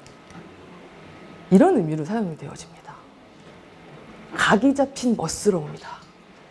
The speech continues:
그렇다면 과연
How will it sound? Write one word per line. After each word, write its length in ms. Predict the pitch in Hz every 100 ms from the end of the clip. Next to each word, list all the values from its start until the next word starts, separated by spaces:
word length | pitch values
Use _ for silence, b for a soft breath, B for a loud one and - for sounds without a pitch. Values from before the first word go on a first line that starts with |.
| - - - - - - - - - - - - - - - - -
그렇다면 440 | - 349 415 370
과연 460 | 294 220 262 240 170